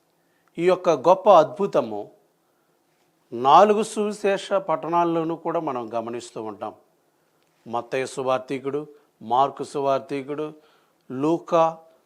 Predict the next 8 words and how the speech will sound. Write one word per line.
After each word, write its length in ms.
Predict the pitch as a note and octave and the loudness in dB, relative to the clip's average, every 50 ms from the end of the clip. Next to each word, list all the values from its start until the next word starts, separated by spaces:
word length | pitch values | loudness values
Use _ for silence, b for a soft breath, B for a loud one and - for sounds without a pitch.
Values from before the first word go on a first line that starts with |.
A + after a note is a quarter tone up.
| _ - - | _ -6 -4
అలాగే 600 | C3 B2+ C#3 C#3 C3 A#2+ A#2+ B2+ A#2 G#2+ G2 G2+ | -2 0 2 2 0 0 -4 -6 -6 -6 -8 -6
యోహాను 540 | A2+ C3+ D3 D#3+ D#3 - - E3 D3 C#3 B2+ | -4 -2 -2 -2 -4 -4 -6 -6 -6 -6 -8
సువార్తీకుడు 800 | - - C#3 C3 B2+ B2+ A#2+ - - C3 A#2+ A2+ - B2+ A#2 | -8 -8 -8 -4 -4 -4 -4 -6 -10 -12 -12 -12 -12 -12 -12
కూడా 400 | A2+ A#2 - A#2 A2 G#2+ G2 F2+ b b b b b b b b b b - | -12 -12 -12 -10 -8 -8 -10 -12 b b b b b b b b b b -12
ఈ 120 | C3 C3 C#3 | -8 -6 -4
యొక్క 520 | C3+ B2+ - - C#3+ B2+ A2+ G#2+ G#2 G2+ - b b b b b b b b - - | -4 -6 -6 -2 0 2 2 2 0 -4 -10 b b b b b b b b -6 -2
ఐదు 380 | B2+ C#3 D#3+ F3 F3 E3 F3+ E3+ | 0 2 2 0 2 2 0 2
రొట్టెలను, 720 | D#3+ D#3+ D3+ D#3 - D#3+ C#3+ C#3 C3+ C3 C3+ C3+ C#3 C#3+ | 2 0 0 0 -2 -2 -2 0 -2 -2 -2 -4 -6 -8